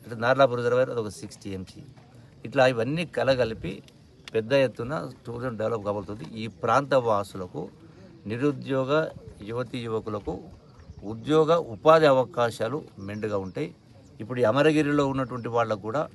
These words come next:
వాళ్ళ ఆదాయం అనేది పెరిగే కార్యక్రమం జరుగుతుంది. ఉదాహరణ తీసుకుంటే, ఇప్పుడు సోమశిలలో నాకు తెలిసి సుమారుగా ఒక నూ-, వంద నుంచి వంద యాభై కుటుంబాలు టూరిజం పైన ఈ రోజున ఆధారపడతా ఉన్నారు. వాళ్ళ సొంత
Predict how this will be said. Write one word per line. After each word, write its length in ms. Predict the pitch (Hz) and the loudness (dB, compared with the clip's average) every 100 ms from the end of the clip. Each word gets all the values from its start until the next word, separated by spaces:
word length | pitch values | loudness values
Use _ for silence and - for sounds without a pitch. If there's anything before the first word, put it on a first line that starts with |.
| - - - - | -20 -20 -14 -6
వాళ్ళ 140 | 117 107 98 123 | -2 0 4 6
ఆదాయం 320 | 143 151 139 | 10 8 8
అనేది 200 | 131 131 160 - | 0 -2 -6 -8
పెరిగే 240 | 117 117 110 | -8 -6 -4
కార్యక్రమం 280 | 110 113 98 | -6 -6 -8
జరుగుతుంది. 320 | 98 92 90 113 160 - - - | -10 -10 -14 -16 -20 -20 -20 -8
ఉదాహరణ 220 | 113 147 139 | 2 4 4
తీసుకుంటే, 340 | 131 - 123 131 113 | -2 -8 -4 -2 -4
ఇప్పుడు 160 | 113 104 | -6 -6
సోమశిలలో 540 | 123 131 127 127 120 101 110 - - - - - - - 113 | -4 -4 -4 -4 -2 -2 -6 -10 -20 -20 -20 -16 -14 -6 -2
నాకు 140 | 120 127 | -2 -2
తెలిసి 280 | 131 135 143 | -4 -4 -6
సుమారుగా 440 | 131 127 131 127 107 120 - - - - - | -2 2 2 2 0 -2 -10 -20 -20 -16 -8
ఒక 80 | 110 131 117 | 0 0 2
నూ-, 240 | 120 147 139 - - 113 | 0 0 0 -6 -8 -2
వంద 180 | 120 139 147 | 2 4 2
నుంచి 200 | 147 131 151 | 2 -2 0
వంద 220 | 123 131 135 139 | 2 2 4 6
యాభై 300 | 131 131 127 123 | 8 8 4 -2
కుటుంబాలు 500 | 120 117 104 90 82 - - - - - - - - - - - - | -4 -8 -6 -8 -10 -16 -20 -20 -20 -20 -20 -20 -20 -20 -20 -20 -12
టూరిజం 320 | 135 156 156 151 | -2 0 0 2
పైన 120 | 147 147 | 2 2
ఈ 20 | 139 | 2
రోజున 200 | 135 143 170 - - - - - - - 117 | -2 -2 -6 -8 -20 -20 -20 -20 -16 -4 2
ఆధారపడతా 420 | 127 104 95 95 | 2 2 -2 -4
ఉన్నారు. 200 | 87 85 - - - - - - 120 | -6 -12 -18 -20 -20 -20 -20 -2 2
వాళ్ళ 160 | 135 | 2
సొంత 460 | 123 - 135 143 | 0 -2 0 0